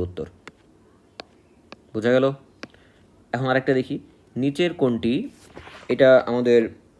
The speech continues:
বারোতম বিসিএস এর একটা প্রশ্ন, যে নিচের কোনটি রুট থ্রি এবং রুট টু এর মধ্যবর্তী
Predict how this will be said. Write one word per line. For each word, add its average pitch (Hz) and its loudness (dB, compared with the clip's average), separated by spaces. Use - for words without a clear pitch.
বারোতম 135 4
বিসিএস 117 -2
এর 117 -2
একটা 117 -6
প্রশ্ন, 104 -6
যে 131 0
নিচের 165 0
কোনটি 123 0
রুট 139 4
থ্রি 160 2
এবং 139 4
রুট 135 0
টু 147 2
এর 139 2
মধ্যবর্তী 123 -2